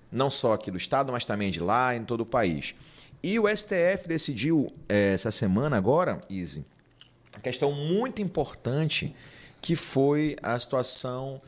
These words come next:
dos planos de saúde. Muitas pessoas, muitas mesmo, têm situações de saúde graves e que determinados, é, tratamentos, determinados procedimentos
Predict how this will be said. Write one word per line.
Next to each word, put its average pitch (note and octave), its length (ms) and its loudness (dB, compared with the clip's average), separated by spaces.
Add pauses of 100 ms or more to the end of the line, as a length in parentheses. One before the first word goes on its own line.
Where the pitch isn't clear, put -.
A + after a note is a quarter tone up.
(340)
dos C3 600 2
planos C#3 520 0
de A#2 80 -4
saúde. G#2 880 -4 (640)
Muitas F3+ 720 2
pessoas, A#2 840 2
muitas C#3 600 0
mesmo, G2+ 520 2 (160)
têm C3+ 240 0
situações A#2 600 -2
de G#2 80 -2
saúde G#2 480 0
graves F#2+ 680 -2 (560)
e G#3 120 0
que A3 120 -4
determinados, F3 1400 0
é, F2 720 -2
tratamentos, A#2 800 0
determinados G2+ 920 0 (340)
procedimentos A#2 1120 -2